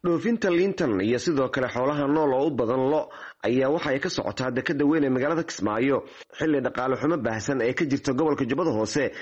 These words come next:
isla mar ahaantaana si weyn u saameysay dadka danyarta ah ee ku nool magaalada Kismaayo. Kambaniga Som Dry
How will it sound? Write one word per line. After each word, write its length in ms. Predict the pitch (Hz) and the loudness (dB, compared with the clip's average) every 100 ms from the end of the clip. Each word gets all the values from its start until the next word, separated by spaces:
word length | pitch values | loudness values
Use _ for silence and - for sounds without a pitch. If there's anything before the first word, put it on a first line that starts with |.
| - - | -12 -12
isla 180 | - 135 | -4 -2
mar 120 | 131 | 0
ahaantaana 480 | 139 160 180 120 123 131 | 0 -2 -2 -2 0 0
si 120 | 175 | 2
weyn 180 | 151 139 | 2 2
u 60 | |
saameysay 540 | 175 147 110 110 139 135 | 0 0 0 0 0 0
dadka 220 | 160 - 127 | -2 -2 0
danyarta 440 | 160 151 113 123 | 2 2 0 -2
ah 100 | 131 | -2
ee 120 | 135 127 | -2 0
ku 80 | 156 | 0
nool 180 | 143 127 | 2 2
magaalada 360 | 131 131 123 | 2 2 0
Kismaayo. 540 | - 120 123 131 143 131 - - _ _ - - | -2 -2 2 2 2 0 -4 -20 _ _ -20 -20
Kambaniga 500 | - 127 135 147 135 | -6 -2 0 2 0
Som 280 | 131 156 143 | 0 0 2
Dry 340 | 131 156 156 | 2 0 0